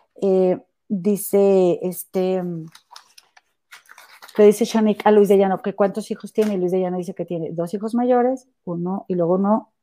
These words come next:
este, o sea, con un, la primera esposa, con la segunda tuvo dos hijos, y luego tuvo un hijo, y con la última adoptó dos niñas. Y le dijo a Shanique, Shanique le preguntó, "¿y quieres a tus hijos?". Le dijo, "A los mayores los quiero, al segundo lo adoro,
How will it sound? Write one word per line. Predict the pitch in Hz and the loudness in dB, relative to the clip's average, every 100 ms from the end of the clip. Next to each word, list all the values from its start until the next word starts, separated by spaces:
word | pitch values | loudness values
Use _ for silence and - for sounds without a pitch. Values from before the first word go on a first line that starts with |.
| _ | _
este, | 180 170 - 165 160 - | -6 -6 -6 -4 -4 -6
o | 196 | -4
sea, | 196 | 0
con | 208 | 2
un, | 214 214 | 2 4
la | 214 | 4
primera | 214 233 | 6 6
esposa, | 254 247 262 | 6 4 2
con | 254 208 | 4 2
la | |
segunda | 185 190 208 233 | 4 4 6 6
tuvo | 233 202 | 6 4
dos | 196 269 | 4 2
hijos, | 269 294 285 | 2 0 0
y | 202 | 0
luego | 185 180 | 0 0
tuvo | 175 | -2
un | 175 | 2
hijo, | 262 254 277 - - - _ | 2 2 -2 -6 -20 -20 _
y | - 202 196 | 0 4 4
con | - 202 | 4 6
la | 190 | 6
última | 202 208 233 226 | 6 6 4 4
adoptó | 190 170 - 180 | 2 -2 0 2
dos | 175 175 | 2 0
niñas. | 185 165 160 - - _ - | -2 -4 -8 -16 -20 _ -8
Y | - 208 | 0 2
le | 185 | 4
dijo | 180 175 - | 2 -2 -4
a | 185 | -4
Shanique, | 175 180 180 - _ _ | -2 -2 -4 -8 _ _
Shanique | - 185 180 | -6 -4 -2
le | 190 | -2
preguntó, | 190 185 165 - | 0 -2 -4 -2
"¿y | 262 | 0
quieres | 294 302 392 | 4 4 4
a | 392 | 2
tus | 285 - | 0 0
hijos?". | 220 247 269 - - _ - | 2 2 0 -2 -20 _ 4
Le | 208 | 6
dijo, | 208 208 196 | 6 4 6
"A | 220 | 8
los | 226 226 240 | 6 4 0
mayores | 247 269 330 | 2 4 4
los | 339 233 | 2 0
quiero, | - 190 160 - _ _ _ _ | 0 0 0 -8 _ _ _ _
al | 202 196 | -6 -4
segundo | 202 214 240 | -2 0 2
lo | 277 | 4
adoro, | 240 226 233 302 | 6 6 6 0